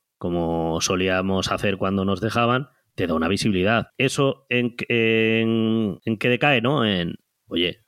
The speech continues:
generar negocio. Al final se gen-, te conoce más gente, eh, mejoras tu, tu branding y eso al final termina siendo negocio.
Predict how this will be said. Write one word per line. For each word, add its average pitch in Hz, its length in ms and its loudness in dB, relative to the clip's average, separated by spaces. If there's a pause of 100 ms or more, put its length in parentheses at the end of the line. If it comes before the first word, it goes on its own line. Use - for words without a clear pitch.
generar 82 400 -2
negocio. - 480 -2 (140)
Al - 100 -18
final 82 220 -4
se - 160 -4
gen-, - 260 -6
te 101 120 -6
conoce 87 260 -4
más - 160 -2
gente, 156 420 0
eh, 92 320 0
mejoras 92 440 -2
tu, 95 540 0
tu 117 120 0
branding 147 460 2 (360)
y 95 160 -2
eso - 160 -2
al 87 80 -2
final 92 240 -2
termina 90 400 0
siendo 107 400 0 (600)
negocio. - 580 -2